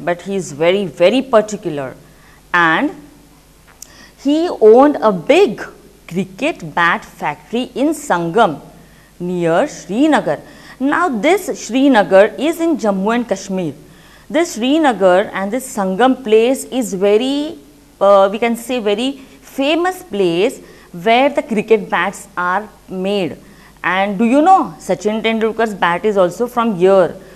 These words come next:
So do you like to bring the bat from this place? Yes. And these bats are made out of willow trees which we get in this place, Sangam.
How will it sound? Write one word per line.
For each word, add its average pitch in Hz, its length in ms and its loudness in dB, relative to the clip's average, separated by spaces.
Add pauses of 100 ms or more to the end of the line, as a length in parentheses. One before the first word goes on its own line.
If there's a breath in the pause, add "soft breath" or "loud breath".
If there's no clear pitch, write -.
(120)
So - 160 -4
do 220 200 0
you 214 180 0
like 294 240 2
to 302 80 -6
bring 285 240 0
the 294 80 0
bat 262 300 -2
from 277 180 -2
this 277 220 -8
place? 330 440 -4 (400)
Yes. 165 360 -4 (320 loud breath)
And 254 260 0
these 269 300 -2
bats 220 520 -4 (460)
are 196 180 2
made 240 540 0
out 185 260 0
of 202 360 0
willow 208 280 2
trees 208 480 -4 (360 loud breath)
which 247 300 -4
we 247 200 -2
get 190 400 -2
in 240 160 -2
this 277 220 -2
place, 240 480 0
Sangam. 190 680 2